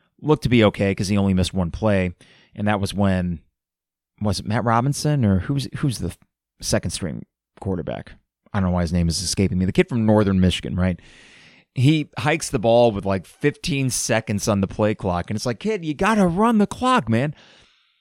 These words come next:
Anywho, some positives, the run game, yes.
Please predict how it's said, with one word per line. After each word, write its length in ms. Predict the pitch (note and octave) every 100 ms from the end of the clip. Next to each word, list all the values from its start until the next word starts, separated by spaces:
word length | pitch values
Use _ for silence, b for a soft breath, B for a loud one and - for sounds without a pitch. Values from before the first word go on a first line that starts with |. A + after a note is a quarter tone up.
| b b _ -
Anywho, 560 | E3+ D3 G#2+ F#2 E2 D#2+ _ -
some 280 | - D3
positives, 580 | C3+ B2 A#2 A2 G#2+ F#2 -
the 120 | A2
run 220 | G2 F2
game, 240 | E2+ - - -
yes. 440 | - - -